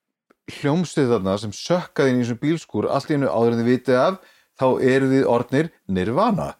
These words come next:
Það var nákvæmlega svona sem Nirvana var til. Þeir sökkuðu, þeir kunni ekki raskatun en hljóðfæri. Og um leið og hefur þessa fífldirfsku,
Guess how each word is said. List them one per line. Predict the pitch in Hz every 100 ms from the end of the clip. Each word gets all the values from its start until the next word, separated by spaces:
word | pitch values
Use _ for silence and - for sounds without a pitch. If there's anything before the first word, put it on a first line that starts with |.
| _ _ _ _ _ _
Það | - 95
var | 95
nákvæmlega | 98 - - 202 151
svona | 127 135
sem | 147
Nirvana | 139 147 151 156 175
var | 196 196
til. | 254 185 87 _ _ _ _ _ _ _ _
Þeir | 175
sökkuðu, | - 226 233 - - 220 120 104
þeir | 139
kunni | - 202 220
ekki | 180
raskatun | 202 - 190 160 151
en | 135
hljóðfæri. | 185 233 104 85 95 _ _ _ -
Og | 135
um | 131
leið | 135 156 190
og | 180 156
hefur | 160 202 196
þessa | 175 156 135 - _
fífldirfsku, | 139 196 - - - 202 - -